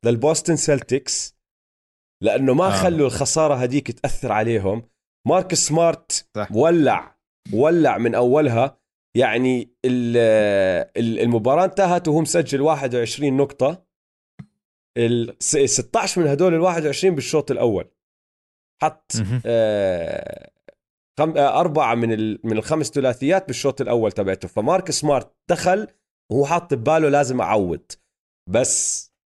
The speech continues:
Speaker 1: حطه على جنب، وحط جيلين براون على جنب، وحط كل الت-، لأنه جيلين كمان لعب مباراة رائعة، كل السلتكس لعبوا مباراة رائعة،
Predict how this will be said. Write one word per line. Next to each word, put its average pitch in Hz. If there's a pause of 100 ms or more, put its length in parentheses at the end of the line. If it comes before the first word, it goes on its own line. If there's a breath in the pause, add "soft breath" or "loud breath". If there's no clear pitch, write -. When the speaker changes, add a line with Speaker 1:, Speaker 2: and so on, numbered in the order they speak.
(400)
Speaker 1:
حطه 156
على 123
جنب، 92 (440)
وحط 135
جيلين 131
براون 117
على 98
جنب، 92
وحط -
كل 165
الت-، -
لأنه 107
جيلين 131
كمان 123
لعب 110
مباراة 107
رائعة، 95
كل 165
السلتكس 113
لعبوا 101
مباراة 98
رائعة، 90